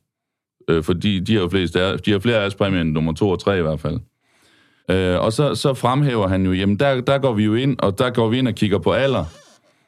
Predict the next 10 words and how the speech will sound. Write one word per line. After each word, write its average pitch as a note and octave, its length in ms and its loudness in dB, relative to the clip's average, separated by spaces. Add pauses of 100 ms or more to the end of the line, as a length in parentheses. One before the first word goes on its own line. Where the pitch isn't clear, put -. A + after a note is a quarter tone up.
(180)
og F#2+ 160 0
vi G2+ 100 0
går G#2 160 2
ind A#2 180 0
og F2+ 100 -4
kigger F#2+ 320 0
på, D#2 540 0
øh, D2+ 400 0 (200)
på A2+ 220 0
hvor, D2+ 500 -2